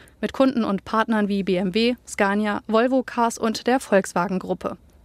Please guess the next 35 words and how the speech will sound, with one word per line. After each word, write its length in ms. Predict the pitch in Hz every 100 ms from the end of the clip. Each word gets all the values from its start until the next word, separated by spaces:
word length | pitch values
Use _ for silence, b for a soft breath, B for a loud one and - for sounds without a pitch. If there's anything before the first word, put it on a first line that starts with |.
| -
Letztere 520 | 190 - 226 233 226
haben 200 | 220 220
sich 220 | 208 -
auch 220 | 208 220 -
Unternehmensanteile 920 | 220 214 226 240 185 190 180 196 196
gesichert. 480 | 190 180 - - - B B B B
Schon 200 | B 226
in 180 | 220 208
zwei 160 | - 226
Jahren 420 | 214 214 202 185
sollen 260 | 185 185 180
auf 140 | 190
dem 160 | 196 185
Gelände 400 | 190 196 214 190
der 160 | 185
Gemeinden 500 | 185 185 185 - 202
Norderwörden 560 | 190 180 190 190 196 202
und 140 | 202
Lohe-Rickelshof 720 | 196 190 185 220 233 - 226
die 100 | -
ersten 380 | 220 214 - 240
Autobatterien 680 | 220 220 226 202 202 208 214
vom 220 | - 240
Band 240 | 220 208 -
laufen. 360 | 180 - 190 - B B B B B
Zweitausendneunundzwanzig 1300 | - 202 202 196 202 202 208 269 226 202 208 240 -
soll 140 | 220
das 160 | 208 -
Werk 180 | 208 -
dann 140 | 208
unter 220 | 208 208
Volllast 460 | 202 - 208 175 -
laufen 360 | 170 - 190 - _ -
und 100 | 202
jährlich 380 | 196 202 269